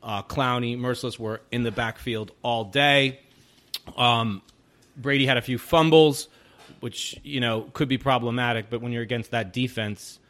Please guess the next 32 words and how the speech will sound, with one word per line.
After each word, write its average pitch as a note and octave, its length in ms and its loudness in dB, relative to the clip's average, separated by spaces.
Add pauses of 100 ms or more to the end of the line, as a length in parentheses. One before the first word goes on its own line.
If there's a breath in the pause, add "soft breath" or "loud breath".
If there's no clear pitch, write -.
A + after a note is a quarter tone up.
(320 soft breath)
those A2+ 180 -6
things A2+ 180 -6
are A2 60 -4
gonna G#2+ 160 -4
happen. A2 460 -4
Uh, A2 220 -6
another C#3 400 2
fourth C#3 380 -6
quarter B2+ 340 -6
comeback. D3 600 -6
That's C3 160 -12
Brady's C#3 560 -2
eighth, F3+ 300 -6 (560 soft breath)
eighth G#3 200 -2
time F#3 200 -4
in E3+ 60 -4
his D3 100 -6
career D#3+ 320 -4
he's C#3+ 100 -4
had C#3 140 -4
a A#2+ 40 -14
fourth D3+ 380 -6
quarter C#3 300 -2
go-ahead B2+ 420 2
touchdown. C3 480 -4
That's B2+ 340 -2
tops B2+ 360 -4
in B2+ 60 -8
the B2 100 -6
N B2 80 -8
F A#2+ 140 -12
L. B2 260 -6